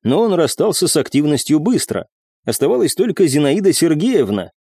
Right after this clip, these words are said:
Бить ее было неприятно, сказывалась впечатанная в мозг программа, что нельзя поднимать руку на женщин,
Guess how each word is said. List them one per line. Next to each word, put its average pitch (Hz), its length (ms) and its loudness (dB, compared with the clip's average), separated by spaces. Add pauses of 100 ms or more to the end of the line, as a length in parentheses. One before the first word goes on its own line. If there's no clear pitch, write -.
(140)
Бить 143 300 -4
ее 120 240 2
было 120 180 2
неприятно, 156 840 2 (180)
сказывалась 143 720 0
впечатанная 135 720 0
в 110 100 -2
мозг 135 280 -2
программа, 135 560 0
что - 160 -4
нельзя 127 320 2
поднимать 123 480 0
руку 127 280 0
на 120 180 2
женщин, 165 540 0